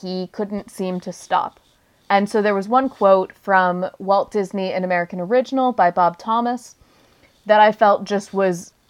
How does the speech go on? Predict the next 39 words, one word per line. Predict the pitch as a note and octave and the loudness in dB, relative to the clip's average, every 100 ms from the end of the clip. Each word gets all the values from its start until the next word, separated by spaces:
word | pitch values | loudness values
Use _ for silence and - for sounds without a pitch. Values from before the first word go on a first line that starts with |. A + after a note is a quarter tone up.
| G3+ | -8
really | G3 B3 A#3 G3 | -4 0 0 -2
kind | G#3+ G3 | -2 -2
of | F3 | 0
powerful | F#3+ G3 A3 F3+ F3+ F3 | 2 4 2 0 2 2
from | - F3+ E3+ | 0 -6 0
Walt. | E3+ D#3+ F#3 - _ _ _ - - | 2 2 -2 -8 _ _ _ -20 -8
He's | G#3+ G3 | -6 -4
quoted | - A#3 A#3 | 0 0 0
as | G#3 | -2
saying, | - G3+ G3 G3 F#3+ F#3 - _ _ - | -2 0 2 2 -2 -6 -12 _ _ -6
"You're | G3 | -2
right | G3+ C4 | 4 4
about | C#4+ B3 - | 8 6 6
one | G#3+ G#3+ | 0 -2
thing. | G#3+ E2+ F#2+ A3+ _ _ | -4 -8 -10 -18 _ _
Smoking | - A3+ C4 C#4+ C4+ | -4 0 0 0 -2
and | - G#3 | -2 -4
drinking | F#3+ G3+ F#3+ F#3+ F#3+ | -4 -6 -4 -8 -4
are | F3 F#3 F3+ | 0 0 0
sins, | - F3 E2 B3+ - _ _ | -4 -6 -6 -14 -20 _ _
because | F3+ F#3+ F#3 | -6 -4 -4
you | F#3+ B3 | 0 2
are | B3+ | 2
one | B3 B3 | 2 0
of | - | 0
God's | G#3+ G#3+ | 2 2
creatures, | - C#4 C4+ C#4 C4 B3 | -4 -8 -4 0 0 -2
and | F3+ | -4
if | F3+ F3 | -4 -4
you | F#3 | -2
don't | G#3 A#3+ | -2 -2
take | A#3 A#3 | -4 -4
care | A3+ A3+ | -2 -4
of | G#3 | -4
the | G3 | -2
body | F#3+ F#3+ | 2 2
he | F3+ F#3 | 0 -8
gave | F3 G#3+ B3+ | -4 -2 -2
you, | C4 C4 C4+ | -4 -6 -6